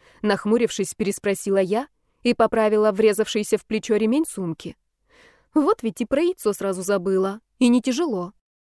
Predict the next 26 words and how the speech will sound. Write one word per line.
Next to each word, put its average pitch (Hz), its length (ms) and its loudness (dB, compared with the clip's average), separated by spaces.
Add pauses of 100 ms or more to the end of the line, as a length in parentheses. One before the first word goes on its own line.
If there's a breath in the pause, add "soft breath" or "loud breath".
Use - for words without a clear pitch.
(680)
В - 140 -18
Каунте 262 480 2
нам 208 200 2
обзорно 214 400 2
рассказывали 214 680 -2
об 180 360 -4
изнанке, 208 680 -2 (160)
мире 202 260 2
теней 190 380 0
и 190 40 0
мёртвых 196 500 -2 (240)
и 226 100 0
пугающем 208 640 0
Хеле, 262 360 -4
где 196 240 -2
высился 214 400 -2
дворец 208 400 0
тёмного, 202 400 0
построенный 202 600 -2
из 196 60 -6
человеческих 202 680 -2
костей. 175 580 -6 (720)
Но 220 320 2
всё - 280 0
казалось 214 420 2
сказками. 185 760 -6